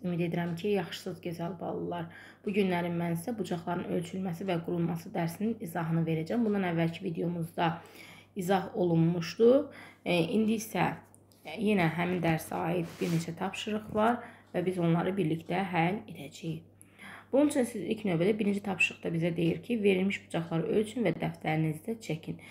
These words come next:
Siz transporturu götürüb, e, mərkəzi bucağı sıfır nöqtəsinə yerləşdirirsiniz.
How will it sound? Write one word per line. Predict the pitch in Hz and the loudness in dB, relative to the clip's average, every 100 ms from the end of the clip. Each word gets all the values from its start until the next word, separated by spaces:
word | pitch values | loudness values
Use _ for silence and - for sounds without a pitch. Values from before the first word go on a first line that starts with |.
| - - | -20 -10
Siz | 247 240 | -10 -2
transporturu | 214 196 - 180 170 165 | 2 2 0 -2 -2 -2
götürüb, | 151 - 190 180 247 - - - - - | -2 -2 0 4 4 2 -14 -20 -20 -4
e, | 175 170 165 160 156 - - - - | 2 6 8 8 4 -2 -12 -20 -4
mərkəzi | 190 180 170 190 185 | 2 2 2 -2 0
bucağı | 180 170 156 160 | 0 2 2 0
sıfır | - - 180 | -2 -6 -2
nöqtəsinə | 170 165 160 165 160 | 0 0 -4 -2 2
yerləşdirirsiniz. | 165 165 165 165 - 175 165 - 170 180 240 | 4 4 2 0 -4 -2 -2 -2 -2 2 2